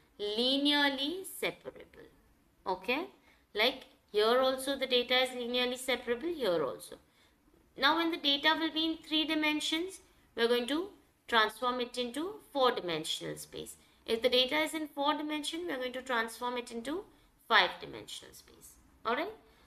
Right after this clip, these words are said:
So this is possible, but then S V M also has its own limitations. All right. It is robust to outliers, but it cannot accept a lot of outliers. If the data is too large,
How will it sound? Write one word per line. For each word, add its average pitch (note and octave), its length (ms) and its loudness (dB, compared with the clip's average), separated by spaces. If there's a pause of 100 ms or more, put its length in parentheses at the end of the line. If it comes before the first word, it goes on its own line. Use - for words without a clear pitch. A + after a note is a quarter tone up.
So G4 280 -6
this C4+ 180 2
is E4+ 160 -4
possible, C4 580 -2
but A3+ 200 -2
then C4 240 4
S - 260 -4
V A#3 160 2
M B3+ 120 -4
also G3+ 360 -2
has F#3+ 320 0
its - 220 -12
own A#3 220 -6 (440)
limitations. G#3+ 920 -2 (420)
All G3+ 100 0
right. D#4 300 -2
It G3 160 -6
is A#3+ 200 -4
robust F#3 640 0
to D4 100 -2
outliers, C4 680 0
but B3+ 200 -2
it - 200 -18
cannot B3+ 320 -4
accept C4+ 500 -4
a B3+ 180 -4
lot F3 220 2
of A#3 100 -2
outliers. E3+ 680 -4 (340)
If A3+ 160 0
the C4 80 2
data A#3 340 2
is D4 200 -4
too D4 200 0
large, C4+ 340 4